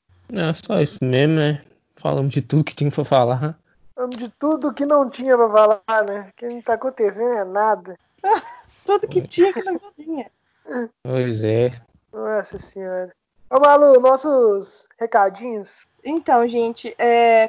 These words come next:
Speaker 3: com essa pandemia a gente fica esperando o assunto pra poder render aqui no podcast, mas a gente, sempre que tiver um episódio novo, a gente vai postar lá no nosso Twitter, arroba Opinagalo.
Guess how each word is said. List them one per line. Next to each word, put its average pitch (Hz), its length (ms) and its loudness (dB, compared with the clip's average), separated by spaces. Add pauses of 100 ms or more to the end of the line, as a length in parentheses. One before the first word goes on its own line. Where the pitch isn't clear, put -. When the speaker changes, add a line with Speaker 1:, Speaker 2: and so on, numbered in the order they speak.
Speaker 3:
com 269 140 0
essa 294 300 2
pandemia 294 600 -4
a 311 40 -8
gente 294 280 -10
fica - 220 -12
esperando 285 560 2
o 370 80 4
assunto 302 500 -4
pra 269 140 2
poder 254 280 -2
render 247 500 0
aqui 247 420 -6
no 285 180 -2
podcast, 247 840 -4 (420)
mas 247 840 2
a 226 160 0
gente, 262 320 -8
sempre 359 420 -6
que 339 140 -10
tiver 294 280 0
um 269 60 4
episódio 269 460 -2
novo, 240 240 0
a 240 40 0
gente 240 120 -6
vai 240 100 -4
postar 240 480 0
lá 226 260 6
no 285 120 -8
nosso 247 380 -6
Twitter, 240 600 -8
arroba 233 560 0
Opinagalo. 233 880 0